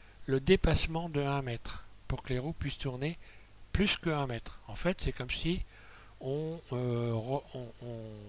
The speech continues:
on répétait l'opération. Un mètre, deux mètres, trois mètres, et cetera. <clears throat> Et, euh, également, pour que le, l'axe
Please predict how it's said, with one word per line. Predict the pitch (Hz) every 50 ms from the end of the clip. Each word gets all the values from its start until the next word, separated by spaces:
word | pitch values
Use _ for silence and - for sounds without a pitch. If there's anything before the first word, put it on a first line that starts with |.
| 101 101 - - - - - - - - - - - - - - - - - - -
on | 135
répétait | 117 - 151 - - 156 147 - - 175
l'opération. | 175 170 147 - 165 147 131 139 - - 127 117 110 - - - - - - - -
Un | - 139 117
mètre, | 113 113 127 - - - - -
deux | 120 127
mètres, | 123 117 123 123 - -
trois | - - 113
mètres, | 104 107 120 - -
et | - -
cetera. | - - - - - - - - - - - - - - - - - -
<clears throat> | - 202 - - - - - - 104 98 - - - - - - - - - - - - - - - -
Et, | 185 214 240 254 - - - -
euh, | 175 170 160 156 165
également, | 190 196 185 185 185 175 160 170 185 208 233 - - - - - -
pour | - 165 - -
que | -
le, | 151 147 143 143 139
l'axe | 135 131 147 165 190 - - - -